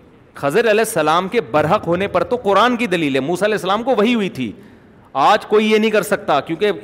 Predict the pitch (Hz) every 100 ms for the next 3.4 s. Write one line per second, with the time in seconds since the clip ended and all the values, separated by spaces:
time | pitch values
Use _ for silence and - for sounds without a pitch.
0 | 156 147 156 196 180 185 170 156 165 185
1 | 190 147 151 175 170 202 175 160 139 170
2 | 180 170 180 202 185 170 175 156 151 160
3 | 143 123 113 98